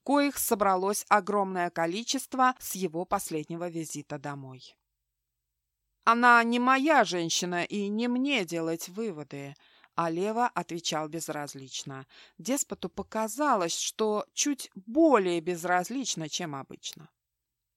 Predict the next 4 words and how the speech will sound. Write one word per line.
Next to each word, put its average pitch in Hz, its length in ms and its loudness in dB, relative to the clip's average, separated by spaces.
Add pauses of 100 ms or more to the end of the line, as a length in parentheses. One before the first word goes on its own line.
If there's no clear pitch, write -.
(280)
«Только 294 600 4
еще 240 560 2
один 226 340 2
факт. - 580 -2